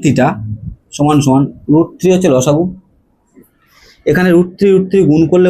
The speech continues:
কত হচ্ছে? থ্রি হচ্ছে, আর root three, root three কাটছে, পড়ে থাকছে কত? এক। তাহলে এক লিখে দিলাম। তাহলে আমাদের এখানে থাকছে cosec theta, টু cosec theta সমান সমান চার by root over three।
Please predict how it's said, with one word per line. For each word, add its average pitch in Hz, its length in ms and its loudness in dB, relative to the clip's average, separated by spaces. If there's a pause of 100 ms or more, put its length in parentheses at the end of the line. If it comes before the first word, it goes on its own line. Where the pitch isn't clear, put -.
কত 170 160 -2
হচ্ছে? 185 160 -2 (120)
থ্রি 147 260 2
হচ্ছে, 165 260 -6 (1120)
আর 151 80 0 (140)
root 180 200 2
three, 190 140 2
root 190 140 0
three 185 200 0
কাটছে, 143 340 -2 (320)
পড়ে 151 200 2
থাকছে 170 260 -4
কত? 190 100 0 (220)
এক। - 100 -12 (960)
তাহলে 147 200 2 (240)
এক 156 140 -4
লিখে 123 200 -2
দিলাম। - 160 -8 (840)
তাহলে 156 300 2 (280)
আমাদের 165 220 2
এখানে 180 240 0
থাকছে - 320 -6 (1300)
cosec 175 280 0 (100)
theta, 123 240 0 (880)
টু 202 60 0 (120)
cosec 185 260 0
theta 170 220 -4
সমান 165 220 0
সমান 131 180 0 (560)
চার 160 160 0 (100)
by 180 140 2
root 143 120 0
over 127 200 0
three। - 160 -20